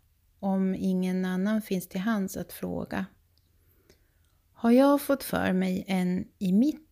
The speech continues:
tycke, kanonidé till ett konstprojekt, så finns det liksom inget sätt att göra en hundraåttio graders sväng tillbaka på den tankestigen.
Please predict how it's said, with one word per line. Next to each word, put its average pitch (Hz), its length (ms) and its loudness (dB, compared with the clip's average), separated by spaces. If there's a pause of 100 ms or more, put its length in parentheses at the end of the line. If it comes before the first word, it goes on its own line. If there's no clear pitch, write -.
tycke, - 400 -4
kanonidé 190 1000 0
till 185 220 -10
ett 180 140 -10
konstprojekt, - 1000 -8 (440)
så - 180 -4
finns 269 340 2
det 190 120 2
liksom 185 560 -2
inget 233 520 2
sätt 185 300 -2
att 175 140 -8
göra 175 220 -2
en 175 120 -2
hundraåttio 175 500 -4
graders 175 400 -4
sväng 180 460 -4
tillbaka 226 720 -2
på - 140 -10
den 175 300 -4
tankestigen. 180 1000 -6